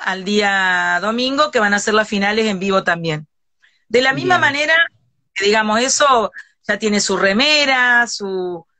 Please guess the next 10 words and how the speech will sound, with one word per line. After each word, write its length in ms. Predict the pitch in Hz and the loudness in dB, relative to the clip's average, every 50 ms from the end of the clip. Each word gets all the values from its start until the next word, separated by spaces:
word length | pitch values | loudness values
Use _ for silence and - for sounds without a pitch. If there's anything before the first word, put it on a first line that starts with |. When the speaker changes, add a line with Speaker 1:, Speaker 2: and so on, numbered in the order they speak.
| _ _ _ _ | _ _ _ _
Speaker 1:
su 600 | _ - - 185 185 180 175 175 175 170 170 156 | _ -2 2 4 4 4 4 4 2 0 0 0
tienda 340 | - 208 208 208 202 202 190 | 2 2 2 2 2 0 2
virtual 480 | 185 180 180 170 - 214 226 226 220 | 0 0 -2 0 0 0 0 0 0
para 220 | 214 214 196 190 170 | 0 -2 -2 -2 -2
que 60 | 185 | -2
la 120 | 180 175 | -4 -4
gente 440 | 165 - 196 190 180 190 185 180 175 | -2 -2 -4 -4 -2 0 0 0 2
lo 160 | 170 170 170 | 2 2 2
vaya 240 | 175 180 180 180 175 | 2 2 0 -2 -4
mirando, 840 | 175 185 185 240 262 277 269 269 247 233 226 220 214 208 208 208 | -4 -2 -2 0 0 0 0 -2 -2 -2 0 0 2 0 0 -4